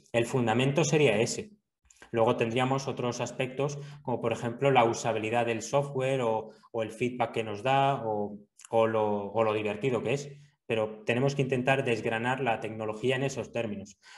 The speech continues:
O, por ejemplo, respecto a los sistemas de suspensión parcial,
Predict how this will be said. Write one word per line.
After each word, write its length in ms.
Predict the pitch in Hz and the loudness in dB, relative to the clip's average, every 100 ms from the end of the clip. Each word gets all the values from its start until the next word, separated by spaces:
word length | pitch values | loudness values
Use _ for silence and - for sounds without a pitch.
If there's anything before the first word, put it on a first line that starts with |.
| - | -6
O, 100 | 113 | 0
por 120 | 110 | 2
ejemplo, 480 | 113 123 135 131 151 | 2 0 2 2 4
respecto 460 | 113 - 120 117 120 | 2 0 -2 0 0
a 60 | |
los 100 | 113 | 0
sistemas 400 | 120 - 131 131 | -4 -4 -2 0
de 80 | 123 | -2
suspensión 580 | 123 127 123 117 123 123 | -4 -6 -4 -2 -2 2
parcial, 600 | 117 - 143 139 - | 0 4 4 4 0